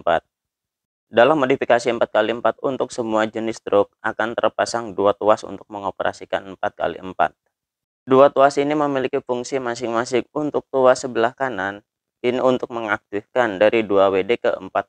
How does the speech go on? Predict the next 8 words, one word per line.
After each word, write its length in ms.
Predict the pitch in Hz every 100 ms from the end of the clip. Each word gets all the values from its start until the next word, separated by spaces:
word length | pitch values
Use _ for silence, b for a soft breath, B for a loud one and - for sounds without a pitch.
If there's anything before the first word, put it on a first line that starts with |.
| 92
W 80 |
D, 240 | 95 101 90
dan 160 | 104
untuk 320 | - 139 135 117
yang 160 | 117
sebelah 320 | 113 104 101
kiri, 400 | - 110 95 90 - _ _ _
ini 160 | 120 120